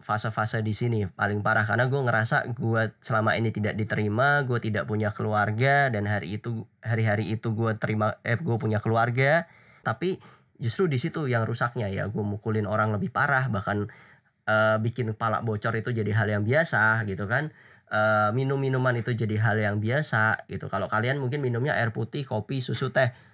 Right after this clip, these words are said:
Ya birnya juga bukan bir-bir yang mahal kan. Bir-bir yang cap tikus yang dioplos pakai apa yang mungkin kalau kita minum setiap hari mati kali nggak lama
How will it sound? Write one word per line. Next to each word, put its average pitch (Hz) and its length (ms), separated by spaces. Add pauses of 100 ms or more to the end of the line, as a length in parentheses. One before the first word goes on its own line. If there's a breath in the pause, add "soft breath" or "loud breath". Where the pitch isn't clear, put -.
(100)
Ya 101 160
birnya 131 480
juga 135 240
bukan 117 320
bir-bir 117 320
yang 110 160
mahal 143 320
kan. 117 320
Bir-bir 113 320
yang 110 160
cap - 240
tikus 170 320
yang 107 80
dioplos 107 480
pakai 113 240
apa 127 320
yang 107 160
mungkin 113 320
kalau 123 160
kita 113 240
minum 113 240
setiap 104 240
hari 127 160
mati 95 320
kali 95 240
nggak - 80
lama 90 320